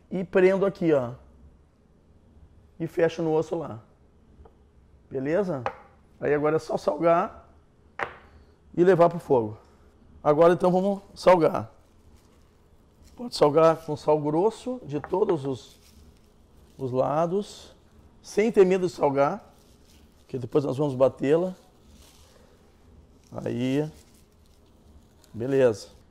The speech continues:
Osso pra baixo, no segundo andar aqui da churrasqueira. Brasa boa, osso pra baixo. Ela vai ficar pronta em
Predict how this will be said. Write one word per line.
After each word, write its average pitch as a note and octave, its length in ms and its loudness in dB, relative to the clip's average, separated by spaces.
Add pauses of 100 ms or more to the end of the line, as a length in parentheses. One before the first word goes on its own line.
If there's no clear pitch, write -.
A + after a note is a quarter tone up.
Osso G3 320 -2
pra F#3+ 160 4
baixo, G3+ 560 2 (680)
no F3+ 160 -6
segundo F#3 440 -4
andar E3+ 340 2
aqui E3 340 -4 (1040)
da D#3 120 0
churrasqueira. D3+ 640 -2
Brasa C#3 440 4
boa, F#3 480 2 (120)
osso E3 280 2
pra F3 160 6
baixo. B2 480 4 (440)
Ela C#3 160 0
vai D3+ 120 4
ficar E3+ 160 0
pronta E3+ 340 2
em F#3 80 -2